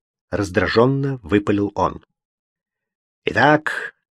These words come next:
мы посадим в Лазарге свадебный можжевельник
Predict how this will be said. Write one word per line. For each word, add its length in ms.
мы 200
посадим 600
в 100
Лазарге 800
свадебный 760
можжевельник 960